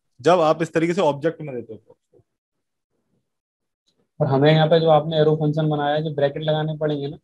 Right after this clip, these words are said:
Speaker 2: या curly braces आएंगे इधर, या हम जेएसएक्स के
Speaker 1: ये
Speaker 2: अंदर
Speaker 1: वाला,
Speaker 2: बोल रहे हैं?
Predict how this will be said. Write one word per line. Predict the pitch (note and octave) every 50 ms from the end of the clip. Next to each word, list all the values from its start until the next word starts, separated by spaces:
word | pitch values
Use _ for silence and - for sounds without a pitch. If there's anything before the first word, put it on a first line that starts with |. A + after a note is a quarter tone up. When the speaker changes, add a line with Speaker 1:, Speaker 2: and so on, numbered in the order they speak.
| _ - C#3+
Speaker 2:
या | C#3+
curly | D3 D3+ D3+ D#3 D#3+
braces | D3+ D#3 D#3 D3+ D3+ D3 D3
आएंगे | C#3+ C#3 C3 C3 C3
इधर, | B2+ B2 B2 B2 - _ _ _ _ _ _ _ _ - C3
या | C3+
हम | C3+ C#3 C#3
जेएसएक्स | C3 C3 C#3 C#3+ C#3 C#3 D3+ C#3+ -
के | - D3
Speaker 1:
ये | C#3+
Speaker 2:
अंदर | E3+ F#3
Speaker 1:
वाला, | F#3 F#3 F#3 F#3 D#3+ B2
Speaker 2:
बोल | A#2+ A#2+
रहे | A#2+ A#2
हैं? | B2+